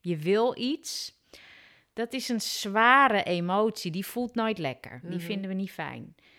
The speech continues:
Speaker 1: Maar als we die even ruimte geven en je gaat gewoon even huilen. Van, "Nou, ik voel me gewoon alleen." Dat is heel fijn.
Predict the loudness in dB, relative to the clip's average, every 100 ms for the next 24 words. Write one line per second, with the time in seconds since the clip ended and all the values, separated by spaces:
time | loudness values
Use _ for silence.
0 | _ -8 -6 -4 -4 -2 0 0 0 2
1 | 4 4 2 -4 -8 -6 -6 -6 -8 -8
2 | -6 -8 -8 -4 -4 -4 -6 -6 -2 2
3 | 2 2 -2 -6 -8 -10 -8 -6 -4 -6
4 | -10 -14 -12 -10 -12 -10 -8 -8 -8 -4
5 | 0 2 2 0 -4 -6 _ _ _ _
6 | -14 -10 -8 -4 -2 -2 0 4 4 4
7 | -4 -14